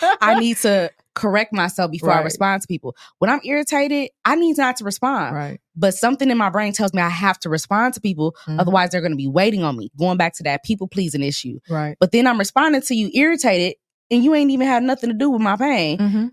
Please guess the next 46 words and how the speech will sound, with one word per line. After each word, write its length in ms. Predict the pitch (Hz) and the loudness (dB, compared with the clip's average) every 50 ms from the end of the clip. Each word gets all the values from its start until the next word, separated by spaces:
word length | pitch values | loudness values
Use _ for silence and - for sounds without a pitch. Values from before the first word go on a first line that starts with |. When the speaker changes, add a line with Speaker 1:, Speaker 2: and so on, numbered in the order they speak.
| _ _ | _ _
Speaker 2:
But 260 | 180 190 175 156 - - - - | 0 2 2 0 -2 -4 -6 -6
it's 100 | 208 190 | -4 -4
just 140 | 202 - - | -4 -6 -4
'cause 80 | 160 170 | -2 -2
I 60 | 151 | -2
had, 340 | 143 147 175 175 160 - - | -2 -2 -2 -2 0 0 -2
I 60 | 165 170 | -4 -4
felt 140 | - 196 185 | -4 -4 -2
like 120 | 165 - | -2 -2
I 60 | 139 | -2
had 340 | 151 156 156 160 151 147 139 - | -2 -2 -2 0 0 -2 -4 -6
to. 160 | - - - _ - - - _ _ | -12 -18 -20 _ -20 -20 -20 _ _
Speaker 1:
And 100 | 190 190 202 | -2 0 0
this 180 | 226 226 - | 0 -2 -4
is 100 | 226 202 | -8 -6
why 200 | 208 196 185 185 | -4 -2 -2 -2
it's 200 | 175 - 175 170 | -4 -4 -6 -6
so, 460 | - - 190 190 185 180 180 175 - - _ _ _ _ | -4 -2 0 0 0 0 -2 -4 -8 -12 _ _ _ _
it's 160 | 180 175 170 | -6 -6 -4
so 200 | - - 180 175 | -4 -2 -2 -2
good 360 | 175 170 175 175 175 175 170 165 | -2 -2 -2 -2 -2 -2 -2 -4
when 100 | 165 160 | -4 -4
we 100 | 165 160 | -4 -2
work 340 | 156 165 165 175 170 - - | -2 -2 -2 -2 -4 -6 -6
through 320 | 165 165 160 156 156 156 - | -6 -4 -2 -4 -4 -2 -2
our 160 | - 151 143 | -2 -4 -4
fears 800 | - - - 175 170 175 170 165 160 160 160 - - - - - _ _ - | -6 -6 -2 -2 0 0 0 0 -2 -2 -4 -6 -10 -12 -14 -18 _ _ -4
and 100 | 165 160 | -2 -2
we 80 | 160 | 0
work 320 | 156 151 165 165 165 - - | 0 0 0 0 -2 -4 -6
through 120 | 160 156 | -6 -4
our 160 | 156 151 147 | -4 -4 -4
patterns, 840 | - - - - 170 170 170 165 151 151 151 185 196 - - 170 - _ _ _ _ _ _ _ _ _ - | -6 -8 -4 -2 -2 0 -2 -2 -6 -8 -10 -14 -16 -20 -20 -20 -20 _ _ _ _ _ _ _ _ _ -2
especially 520 | 170 175 - - - 190 190 190 - - | 0 0 0 0 2 2 2 2 0 -2
in 100 | 180 175 | -2 0
our 160 | 170 165 165 156 | 2 2 0 0
subconscious 600 | - - 175 - - 190 180 175 170 - 156 - | -2 -4 -4 -2 0 0 0 0 -2 -4 -8 -4
coping 320 | - 190 185 180 170 165 | -2 0 0 0 0 -2
mechanisms. 520 | 165 160 156 165 170 160 151 151 156 156 156 | -2 -2 -2 -2 -2 -2 -2 -2 -4 -6 -6
It's 120 | 151 - | -2 0
so 160 | - 180 175 | 2 2 2
important 460 | 165 156 - - 185 180 - - 165 160 | 2 0 0 0 0 2 2 0 -2 -2
that 160 | 156 156 156 | -2 0 0
we 100 | 156 156 | -2 0
do 240 | 156 180 208 208 180 | 2 2 2 2 2
that 320 | 170 151 151 147 147 | 2 2 2 0 -2